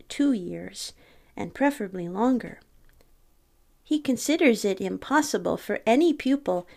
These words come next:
however gifted, to grasp more than the grammar of his teaching in a few months, as some pianists have tried to do. "For," he says, "your house still remains to be built when the foundations are laid."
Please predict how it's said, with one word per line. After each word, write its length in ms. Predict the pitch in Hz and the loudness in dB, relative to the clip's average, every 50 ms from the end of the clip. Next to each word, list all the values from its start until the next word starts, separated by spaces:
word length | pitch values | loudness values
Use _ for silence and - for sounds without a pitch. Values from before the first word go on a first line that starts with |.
| - - _ | -20 -20 _
however 480 | - 202 196 190 220 269 311 339 311 233 | -2 0 2 4 4 4 4 4 2 2
gifted, 540 | 185 190 170 156 - - - 170 180 170 - - - - - - | 0 -4 -6 -6 -6 -4 -4 -4 -4 -4 -10 -18 -20 -20 -18 -4
to 120 | - 240 | -4 -4
grasp 600 | 208 190 - 202 214 233 294 330 330 - - - - - | -4 -4 -4 0 4 4 4 4 2 -2 -10 -12 -12 -6
more 280 | - 220 240 254 269 285 | -4 -2 0 2 2 2
than 220 | 262 254 247 226 | 4 4 2 2
the 80 | 220 208 | 0 -2
grammar 540 | 175 - - 202 220 247 262 247 233 202 - | -6 -6 -2 2 2 4 4 4 2 0 -2
of 200 | - 196 196 - | -4 -6 -6 -6
his 220 | - 196 - - | -8 -8 -8 -10
teaching 500 | - - 254 247 233 - - 214 208 208 - | -6 -4 -4 -4 -4 -4 -4 -2 -2 -2 -2
in 160 | 226 220 214 | -2 -2 -2
a 60 | 208 | -2
few 280 | 208 - - 247 233 208 | -4 -4 -2 -2 0 0
months, 540 | 190 196 214 196 - - - - - - - - _ _ _ - _ | 0 0 -2 -2 -2 -6 -8 -8 -8 -8 -12 -18 _ _ _ -16 _
as 220 | - 175 180 175 | -8 -6 -6 -6
some 240 | - - 247 277 254 | -2 2 4 4 4
pianists 540 | - - 208 202 190 185 185 185 180 - - | 2 0 -6 -4 -4 -4 -6 -8 -10 -8 -6
have 180 | 196 185 - | -6 -6 -6
tried 340 | - - 208 196 196 190 190 | -8 -8 -6 -4 -4 -6 -6
to 120 | - - 175 | -8 -8 -4
do. 260 | 202 254 233 - - - _ _ _ _ _ _ _ _ _ _ - - - - - | -2 -2 -2 -4 -6 -16 _ _ _ _ _ _ _ _ _ _ -20 -20 -20 -18 -16
"For," 440 | - - - 381 392 392 392 359 370 - - - - - | -12 -2 2 4 6 6 4 2 0 -8 -20 -20 -20 -20
he 160 | _ - 208 | _ -10 -8
says, 480 | 190 - - 196 190 214 233 - - - - - - - 226 - | -8 -2 0 2 2 2 0 -2 -8 -12 -14 -18 -16 -16 -10 0
"your 240 | - 330 381 403 370 | 4 6 6 6 4
house 340 | 349 - - 403 440 466 - | 2 2 4 4 4 4 4
still 480 | - - - - _ 339 403 403 359 | -4 -8 -10 0 _ 6 8 8 8
remains 580 | 320 285 277 262 240 226 233 240 240 240 233 - | 8 8 6 6 6 4 4 4 4 2 0 -2
to 140 | - - 196 | -4 -4 -4
be 200 | 175 - 185 180 | -4 -4 -6 -6
built 460 | 175 - 269 339 277 - - - - _ - - _ _ _ | 2 4 4 4 4 2 -6 -16 -16 _ -20 -20 _ _ _
when 220 | - 220 208 190 | 2 2 2 2
the 80 | 180 175 | -4 -6
foundations 840 | - - 175 180 180 175 175 208 277 277 - - 175 160 160 165 | -4 -4 -2 -2 -2 0 0 0 2 0 0 -4 -6 -8 -6 -6
are 140 | 160 156 151 | -6 -6 -6
laid." 400 | 156 165 170 160 151 - - | -6 -8 -8 -8 -8 -12 -14